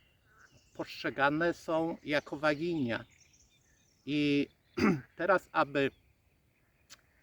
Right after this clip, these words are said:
tym eksponować, oszczekujesz siebie. Wszczykujesz <clears throat> surowicę żmii,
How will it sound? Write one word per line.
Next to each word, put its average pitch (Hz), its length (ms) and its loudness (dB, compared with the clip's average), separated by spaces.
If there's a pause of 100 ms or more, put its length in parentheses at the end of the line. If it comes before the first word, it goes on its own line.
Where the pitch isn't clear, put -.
(180)
tym 139 220 -2 (120)
eksponować, 123 1000 -4 (1200)
oszczekujesz - 1000 -4 (100)
siebie. - 440 -10 (1200)
Wszczykujesz - 840 -2 (420)
<clears throat> - 500 -20
surowicę 139 880 -2 (580)
żmii, 123 600 0